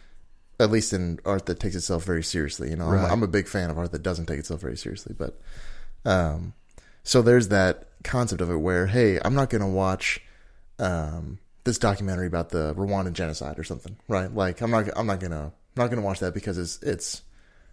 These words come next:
Speaker 1: um, too, it's too graphic, lots of curse words. But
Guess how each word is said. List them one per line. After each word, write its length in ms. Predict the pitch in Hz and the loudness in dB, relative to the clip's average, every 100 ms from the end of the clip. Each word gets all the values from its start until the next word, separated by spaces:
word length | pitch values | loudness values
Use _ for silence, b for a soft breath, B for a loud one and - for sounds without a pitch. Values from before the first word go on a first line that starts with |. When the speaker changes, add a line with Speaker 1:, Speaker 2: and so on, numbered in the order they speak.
| - - | -20 -6
Speaker 1:
um, 460 | 87 80 60 52 - _ _ - | -4 -4 -6 -10 -16 _ _ -8
too, 120 | - | -2
it's 240 | 101 110 98 | 2 0 0
too 220 | - 135 | 2 2
graphic, 580 | 120 107 101 101 - - - - | 6 6 6 0 -2 -12 -20 0
lots 180 | 98 101 | 2 2
of 60 | |
curse 280 | - 95 85 | -2 -2 -2
words. 360 | 85 82 80 - b b b b - | -2 -4 -6 -12 b b b b 4
But 140 | 110 | 4